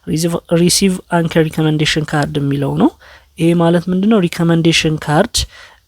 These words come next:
በቀን ውስጥ ሊሆን ይችላል። ወደ ሦስት ሺህ ሪሲቭ ብናደርግ፣ ወደ ሦስት ሺህ ሪኮመንዴሽን ካርዶች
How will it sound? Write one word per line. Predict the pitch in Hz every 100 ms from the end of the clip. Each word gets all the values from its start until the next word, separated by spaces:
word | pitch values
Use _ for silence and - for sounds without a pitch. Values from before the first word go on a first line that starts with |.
| _
በቀን | 214 156 156 151 151 156 - 185 185
ውስጥ | - -
ሊሆን | 156 156 151
ይችላል። | - 185 185
ወደ | 165 160
ሦስት | 160 180 165 -
ሺህ | - 156
ሪሲቭ | 165 - 165 151
ብናደርግ፣ | 147 139 139 143 -
ወደ | 156 151
ሦስት | - 175 - -
ሺህ | - 262 320 - _ -
ሪኮመንዴሽን | 165 165 156 151 147 160 151
ካርዶች | 143 - 147